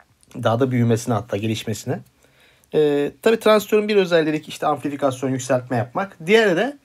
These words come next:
anahtarlama yapmak. Dijital anlamda anahtarlama. Yani bir elektrik akımıyla daha ufak bir akımda görece daha yüksek bir akımı anahtarlama yapmak.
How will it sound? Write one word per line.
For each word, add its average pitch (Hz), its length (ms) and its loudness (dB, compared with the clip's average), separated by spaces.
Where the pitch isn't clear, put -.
anahtarlama 180 580 2
yapmak. 113 360 -2
Dijital 175 380 2
anlamda 117 340 -2
anahtarlama. 131 560 -2
Yani 120 340 0
bir 196 240 2
elektrik 165 320 2
akımıyla 131 560 0
daha 143 180 4
ufak 123 280 0
bir 123 60 -2
akımda 104 300 -4
görece 101 420 -2
daha 151 140 6
yüksek 135 360 -2
bir 113 80 -4
akımı 127 280 -4
anahtarlama 143 600 2
yapmak. 107 380 -6